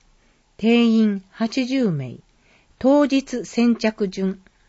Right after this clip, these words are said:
小さい子のお話会。七月十八日木曜、十一時から十一時二十分。内容、絵本や紙芝居など。対象、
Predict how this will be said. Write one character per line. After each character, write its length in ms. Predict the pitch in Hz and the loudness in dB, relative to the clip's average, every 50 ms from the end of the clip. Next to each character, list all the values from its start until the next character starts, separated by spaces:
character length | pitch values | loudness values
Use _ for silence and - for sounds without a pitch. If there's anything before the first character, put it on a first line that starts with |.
| _ _ _ _ _ _ _ _ _ _ _ _ _ _ _ _ _ _ _ _ _ _ - | _ _ _ _ _ _ _ _ _ _ _ _ _ _ _ _ _ _ _ _ _ _ -8
小 220 | - 285 311 330 | -4 -2 -2 -2
さ 240 | - - - 330 330 | 0 0 2 2 2
い 80 | 294 | 2
子 160 | - - 185 170 | 0 -2 -4 -4
の 160 | 160 147 - - | -4 -6 -8 -10
お 60 | - 160 | -12 -6
話 460 | - 220 214 220 214 220 - - - | -2 0 0 2 0 -2 -4 -10 -16
会。 240 | - 123 113 127 139 _ _ _ _ _ _ _ _ _ _ _ _ _ _ _ _ _ _ _ _ | -14 -14 -14 -14 -16 _ _ _ _ _ _ _ _ _ _ _ _ _ _ _ _ _ _ _ _
七 260 | _ - - - 285 285 | _ -20 -10 -6 -4 -2
月 300 | 302 302 302 - 294 262 | -2 -2 -2 -4 -6 -6
十 240 | - 220 233 254 269 | -4 -2 0 0 0
八 300 | 240 247 233 233 - 233 | 0 -2 -4 -4 -2 -2
日 280 | 226 226 220 - - | 0 0 -2 -2 -2
木 340 | 196 190 190 190 - - 202 | -2 -2 -2 -4 -6 -6 -4
曜、 260 | 196 196 170 135 123 - _ _ _ _ _ _ - | -2 -2 -2 -4 -6 -12 _ _ _ _ _ _ -14
十 280 | 170 160 - 226 254 269 | -10 -6 -2 0 0 0
一 240 | 269 247 - 262 233 | 0 -2 -4 -6 -6
時 120 | - 190 | -8 -8
か 160 | 185 - 143 | -10 -12 -14
ら 120 | 135 131 - _ _ - | -14 -14 -18 _ _ -16
十 280 | 170 165 - 247 262 | -10 -6 -2 -2 0
一 240 | 262 247 247 - 233 | -2 -2 -4 -6 -8
時 140 | 185 160 147 | -8 -8 -8
二 180 | 139 143 147 | -8 -8 -8
十 160 | 147 175 185 185 _ _ _ | -6 -8 -10 -10 _ _ _
分。 160 | - 123 98 - _ _ _ _ _ _ _ _ _ _ _ _ - | -18 -18 -18 -20 _ _ _ _ _ _ _ _ _ _ _ _ -6
内 360 | 180 190 214 226 233 226 220 | -4 -2 0 2 2 2 2
容、 300 | 220 220 208 202 202 220 _ _ _ _ _ _ _ - | 0 0 -2 -4 -6 -8 _ _ _ _ _ _ _ -2
絵 120 | 202 220 | 0 0
本 320 | 208 - 302 311 311 269 214 | 0 0 -2 0 0 0 0
や 140 | 180 156 - | -2 -4 -6
紙 280 | - - 220 240 269 277 | -6 -2 -2 -2 -2 -2
芝 300 | - - 311 214 180 151 | -2 -4 -4 -2 -4 -4
居 80 | 139 | -6
な 200 | 131 131 139 147 | -8 -8 -8 -8
ど。 160 | 139 - 113 - _ _ _ _ _ _ _ _ _ _ _ - | -10 -12 -16 -20 _ _ _ _ _ _ _ _ _ _ _ -8
対 240 | - 220 233 233 | -4 -2 -2 -2
象、 480 | 220 - - - - 202 202 196 190 - | -2 -4 -6 -6 -4 -2 -2 -4 -6 -10